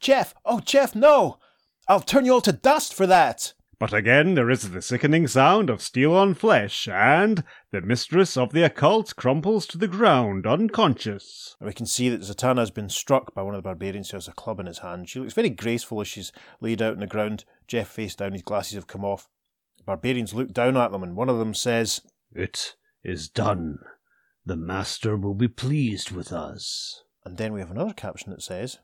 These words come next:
Speaker 2: "Continued next issue, The Tower of the Dead."
Speaker 1: Yes, part two, this story appeared in issue four hundred and fourteen of Adventure Comics, published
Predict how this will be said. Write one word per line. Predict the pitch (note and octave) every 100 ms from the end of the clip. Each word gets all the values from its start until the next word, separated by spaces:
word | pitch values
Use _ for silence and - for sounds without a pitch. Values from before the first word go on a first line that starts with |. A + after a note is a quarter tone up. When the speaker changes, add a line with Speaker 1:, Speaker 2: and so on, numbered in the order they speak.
| -
Speaker 2:
"Continued | G#2+ - B2 F3 A#2+
next | E3+ - -
issue, | G#3 - C#3 G2+ F2 - _ -
The | G2
Tower | - A2 B2 D3+ G3+ G3 - _
of | F#2 A2 A2+ A#2
the | G3
Dead." | A2+ F#3 D#3+ G#2+ G#2
Speaker 1:
Yes, | G3 D3+ - - - D#3 A#2 - G2+ -
part | - F#3+ F3+
two, | - D#3 D#3 G#3+ -
this | A#2+ B2+
story | - B2 D#3 C3
appeared | - B2 G#2+
in | G#2+ G2 F2 _ -
issue | - -
four | - B2
hundred | A2 G#2 G2+
and | F#2
fourteen | A#2+ A#2 - A#2+ E3+ D#3+ _
of | F2+
Adventure | F#2 A2+ G#2 G2
Comics, | - A#2 C#3 -
published | G#2+ G2+ A2 - -